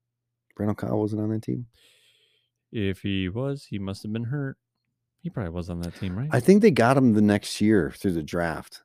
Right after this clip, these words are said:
Speaker 1: because I do remember, like, being a little nervous about him. We played the Saints on the Thursday night game,
Speaker 2: Mm-hmm.
Speaker 1: the first game of the season. Right off the bat, uh,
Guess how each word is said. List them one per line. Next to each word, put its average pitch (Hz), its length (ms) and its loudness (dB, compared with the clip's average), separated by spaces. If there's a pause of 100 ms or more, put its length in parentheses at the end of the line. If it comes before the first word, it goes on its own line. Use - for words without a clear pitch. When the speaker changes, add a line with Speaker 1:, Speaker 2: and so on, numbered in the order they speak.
(120)
Speaker 1:
because 120 400 6
I 120 160 0
do 123 300 6
remember, 147 640 6 (160)
like, 110 460 -2
being 131 180 4
a 120 100 0
little 120 220 2
nervous 127 380 0
about 123 240 -2
him. 147 240 -4 (340)
We 120 140 0
played 120 300 -2
the 101 100 -6
Saints 117 600 -4 (300)
on 113 160 0
the 104 60 -4
Thursday 120 480 -2
night 110 240 0
game, 104 500 -2
Speaker 2:
Mm-hmm. 107 240 -8
Speaker 1:
the 104 80 -4
first 107 320 -6
game 117 160 0
of 110 60 0
the 104 80 -2
season. 113 480 -4 (600)
Right 98 240 -4
off 107 200 -6
the 92 80 -16
bat, 95 280 -4
uh, 92 120 -6